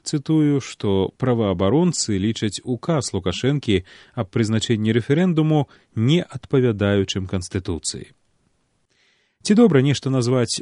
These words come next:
па-беларуску неадпавядаючым? Пытанне тут, вядома, пра форму слова, якое выступае ў функцыі прыметніка. Адкуль неадпавядаючы? Хіба ёсць у нас прыметнік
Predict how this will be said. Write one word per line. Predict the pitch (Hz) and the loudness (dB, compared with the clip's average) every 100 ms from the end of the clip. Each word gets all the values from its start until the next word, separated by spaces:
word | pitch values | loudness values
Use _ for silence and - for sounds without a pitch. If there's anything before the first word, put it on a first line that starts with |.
| - | -8
па-беларуску | - 135 127 127 143 185 - - | -4 0 2 4 2 0 -2 -2
неадпавядаючым? | 131 131 151 139 - 131 131 113 82 76 - - - _ _ _ _ _ | 0 2 2 0 -2 0 0 0 -2 -4 -8 -10 -14 _ _ _ _ _
Пытанне | 143 196 190 143 | 0 2 2 0
тут, | 135 | -2
вядома, | - 131 143 135 | 0 2 2 2
пра | 117 127 127 120 - | 0 0 2 0 -6
форму | - - 151 123 113 | -4 4 6 6 2
слова, | - 165 185 143 110 | 0 4 4 4 2
якое | 98 - 156 131 | 0 0 0 -2
выступае | 101 101 92 135 123 | -4 -6 -4 -2 0
ў | 90 | -2
функцыі | - 104 - - 95 92 - | -4 -6 -6 -2 0 -2 -4
прыметніка. | 120 117 107 90 - 78 - - _ _ _ _ _ _ - | -2 0 0 -2 -6 -16 -16 -18 _ _ _ _ _ _ -6
Адкуль | 127 - 196 143 - | -4 2 2 2 -2
неадпавядаючы? | 139 160 165 143 - 139 139 107 80 76 - - - | 0 2 2 0 0 2 2 0 0 -4 -8 -10 -12
Хіба | - 104 | -6 0
ёсць | 120 135 131 | 2 0 -2
у | 120 | -4
нас | 117 | -6
прыметнік | - 113 117 110 110 92 - | -4 -2 -2 -2 -4 -6 -12